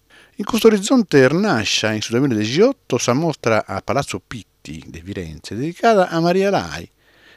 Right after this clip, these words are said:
e ai sfilus a Magiaus, cosa sua, e Chenavini, in collaborazione con sa fondazione, sa stazione dell'arte di Ulassai. Su tedesco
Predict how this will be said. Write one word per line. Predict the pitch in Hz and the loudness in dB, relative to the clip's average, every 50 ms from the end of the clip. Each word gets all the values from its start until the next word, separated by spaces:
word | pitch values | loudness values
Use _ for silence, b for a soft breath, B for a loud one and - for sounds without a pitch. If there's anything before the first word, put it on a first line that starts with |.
| b _ | b _
e | 190 156 151 | -4 -2 0
ai | 165 175 | 0 0
sfilus | 160 - - - - 196 180 180 175 160 147 147 151 156 147 - - _ _ _ _ _ _ _ | 0 -4 -6 -6 -4 -2 0 2 0 0 0 -2 -4 -6 -6 -8 -14 _ _ _ _ _ _ _
a | - 110 | -6 -2
Magiaus, | 113 120 123 123 123 127 110 85 76 76 87 90 87 92 95 87 | 0 0 0 2 4 4 4 4 2 0 -6 -8 -10 -12 -12 -8
cosa | 95 98 95 104 110 117 | -8 -6 -4 -4 -4 -4
sua, | 131 165 208 220 208 190 - - - _ | -4 -2 -2 -2 0 -2 -2 -4 -8 _
e | - 131 123 120 110 107 101 - _ | -4 -2 -2 -2 -2 -4 -6 -10 _
Chenavini, | - - 185 190 175 147 113 85 - - 78 82 82 - b b b b b b b b b b b | -2 0 2 2 0 0 -4 -8 -10 -10 -14 -14 -16 -18 b b b b b b b b b b b
in | _ 139 143 | _ -6 -2
collaborazione | - 190 190 202 208 220 233 226 - - 269 247 226 202 | 2 4 4 4 6 4 2 2 2 0 0 2 2 2
con | 180 180 160 | 2 2 0
sa | 143 - - 147 135 131 131 135 | 0 2 4 6 6 6 4 4
fondazione, | 151 165 165 165 160 - - - 190 170 123 98 95 92 95 101 104 101 | 0 0 0 0 0 0 0 2 2 4 4 2 2 -2 -2 -2 -2 -4
sa | - - 117 | -4 -6 -8
stazione | - - 131 - - - 143 135 123 117 107 101 92 92 73 | -6 -6 -6 -6 -2 0 0 2 2 0 -2 -2 -4 -6 -6
dell'arte | 90 104 135 160 185 185 143 95 85 80 80 - - 120 120 | -4 -2 -2 -2 0 0 0 -2 -2 -6 -10 -10 -8 -8 -6
di | 127 165 | -4 -2
Ulassai. | 175 143 85 - - - - - - - - _ _ _ b b b b b b b b b b b b b b b - | -2 -2 -2 -4 -6 -10 -12 -12 -14 -18 -20 _ _ _ b b b b b b b b b b b b b b b -10
Su | - 185 | -2 2
tedesco | 196 220 254 269 240 - - - 190 175 165 156 143 120 | 2 4 4 2 0 0 -2 0 2 2 2 2 0 -2